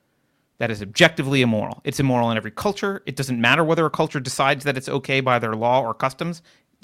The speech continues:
Morals are objective. It doesn't mean we know the right answer. And I think <laughs> abortion is one, for me, abortion is one of those ones where I look at it and I say, "Okay, I've heard arguments.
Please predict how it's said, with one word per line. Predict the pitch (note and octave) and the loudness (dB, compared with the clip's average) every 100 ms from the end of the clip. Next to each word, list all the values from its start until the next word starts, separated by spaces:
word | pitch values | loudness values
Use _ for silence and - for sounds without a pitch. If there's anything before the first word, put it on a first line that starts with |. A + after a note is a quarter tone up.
| _ - - | _ -20 -4
Morals | C#3+ E3 A3+ A3 D#3 | 0 4 6 6 4
are | C#3+ C3 | 4 4
objective. | A2 - - - G#2+ F#2 - _ _ _ | 0 2 2 4 -4 -6 -14 _ _ _
It | - - - | -6 0 4
doesn't | A#3+ B3 | 4 4
mean | G#3 G#3 | 2 4
we | G3 | 4
know | F3+ F#3+ | 4 4
the | D#3 | 6
right | D#3+ D3+ | 4 6
answer. | F#3 E3+ - - _ _ _ _ _ _ _ | 6 4 -2 -12 _ _ _ _ _ _ _
And | - C#3+ | 2 2
I | C#3 | 2
think | B2 F#3+ G3 | 2 0 0
<laughs> | D3+ | -4
abortion | B2 F#3 G3+ F4 | 2 4 4 4
is | F3 | 2
one, | C#3+ D#3+ | 2 0
for | - - - D3+ | -2 -18 -12 -6
me, | D3+ G3 D3+ | -2 2 2
abortion | C#3+ C3+ F3 F3+ | 2 2 2 0
is | D3+ | -4
one | C3+ C#3+ | -2 2
of | |
those | C3 B2 | 2 2
ones | B2+ A#2 | -2 0
where | A#2+ | 0
I | |
look | B2 C#3 | 0 0
at | B2+ | 0
it | |
and | A2+ | 0
I | |
say, | A#2 B2+ | -4 -6
"Okay, | D#3 D#3+ C3+ - _ _ _ _ - | 4 4 4 -2 _ _ _ _ 2
I've | D3+ C#3 | 2 2
heard | - B3+ D4+ | 0 2 6
arguments. | E3+ C3+ A#2+ B2 - | 4 4 2 0 -4